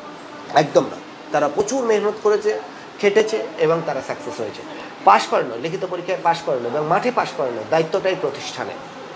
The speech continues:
বাকি মেডিকেল আর মেজারমেন্টটা, এটা সম্পূর্ণ স্টুডেন্টের উপরে ডিপেন্ড করে। আবারও বলি, only you can change your life। তুমি যদি চেষ্টা করো,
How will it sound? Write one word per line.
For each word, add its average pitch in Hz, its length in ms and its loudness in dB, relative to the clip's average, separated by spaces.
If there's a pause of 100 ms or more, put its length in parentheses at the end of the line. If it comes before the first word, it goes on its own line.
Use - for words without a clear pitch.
(120)
বাকি 160 380 4
মেডিকেল 185 420 2 (380)
আর 147 120 2
মেজারমেন্টটা, 160 680 2 (240)
এটা 147 180 -4
সম্পূর্ণ 175 580 -2
স্টুডেন্টের 135 460 -2
উপরে 117 280 -4
ডিপেন্ড 104 320 -6
করে। 95 160 -4 (240)
আবারও 180 240 6
বলি, 196 260 4 (260)
only 180 640 0
you 180 60 6
can 180 220 4 (140)
change 160 220 0
your 160 140 4
life। 160 200 4 (300)
তুমি 190 200 6 (220)
যদি 170 380 4
চেষ্টা 175 320 0
করো, 185 280 2